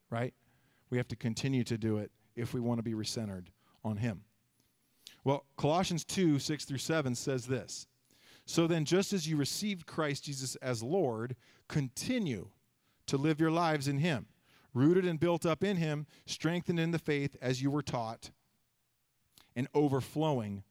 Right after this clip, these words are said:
with thankfulness." Now, see, that word continue is the key one. We don't just kinda receive Jesus and then we kinda go on living a passive life.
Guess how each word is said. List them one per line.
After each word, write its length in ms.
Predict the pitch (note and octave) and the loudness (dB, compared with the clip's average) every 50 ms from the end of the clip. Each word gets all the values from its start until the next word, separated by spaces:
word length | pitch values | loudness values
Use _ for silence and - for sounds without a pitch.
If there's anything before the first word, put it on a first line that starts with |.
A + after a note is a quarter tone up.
| _ _ _ _ _ _ _ | _ _ _ _ _ _ _
with 140 | - A2+ A2 | -4 -4 -2
thankfulness." 800 | - C3+ B2+ B2 A#2+ - F#2+ F2+ F2 - - - - - - - _ _ _ _ _ _ _ _ _ _ _ - | -2 -2 -2 -2 -2 -4 -8 -10 -10 -10 -12 -14 -14 -14 -16 -18 _ _ _ _ _ _ _ _ _ _ _ -4
Now, 100 | C3+ C3+ | -2 0
see, 260 | C3+ - E3 D3 - - - | 2 2 0 0 -2 -2 -4
that 200 | C#3+ D3 D#3 - | -2 -2 -2 0
word 340 | C3 D#3 E3+ F3+ F3 D3 - | 2 4 4 4 4 2 -2
continue 920 | - D3 C3+ - - - - F3 F3 E3 D#3 C3 A#2 A2 G#2 G2+ G2+ G2+ - _ _ _ _ _ _ _ _ | -4 -4 -4 -4 -4 -2 0 0 0 0 0 2 2 2 2 2 0 -2 -6 _ _ _ _ _ _ _ _
is 160 | - B2 A2+ | -2 0 0
the 80 | A2 A#2+ | 0 -2
key 180 | - - C#3+ B2 | -2 -2 -2 -2
one. 260 | A2 G2 E2+ D#2 - _ _ _ _ _ _ _ _ _ - - - - | -2 -4 -8 -14 -20 _ _ _ _ _ _ _ _ _ -20 -20 -12 -2
We 100 | - C#3 | 0 2
don't 120 | D#3+ F3+ E3 | 2 4 4
just 180 | F#3 F3+ - | 2 0 0
kinda 200 | - F3+ E3+ D#3 | -2 -2 -2 0
receive 560 | C#3 C3+ C3 - - - F3+ F#3 F3+ F3 D#3+ C3+ | 0 0 0 -2 -2 -2 0 0 0 0 0 0
Jesus 680 | B2+ D3 D3+ C3+ A2 G2+ G#2+ A#2 C#3+ - - - - - _ _ _ _ - | 0 2 2 2 0 -2 -2 -4 -4 -4 -6 -10 -14 -18 _ _ _ _ -4
and 80 | C3 | -2
then 80 | C#3 C#3 | 0 0
we 60 | C3+ | 0
kinda 200 | - D3 C3+ C3 | 0 0 -2 0
go 260 | A#2 B2+ C3 C3+ C3+ | 0 2 2 4 4
on 260 | C3+ C3+ C3+ C3 B2+ B2+ | 2 2 2 0 0 0
living 360 | C#3+ C#3+ B2 B2+ B2 B2 B2 - | 0 0 0 -2 -4 -6 -8 -10
a 60 | A2 | -8
passive 420 | - C#3+ C3 B2+ B2 - B2+ A2+ | -4 -4 -2 -2 -4 -6 -6 -4
life. 420 | B2+ C#3+ C#3 A2 - - - - | -4 -2 -2 -4 -6 -10 -16 -20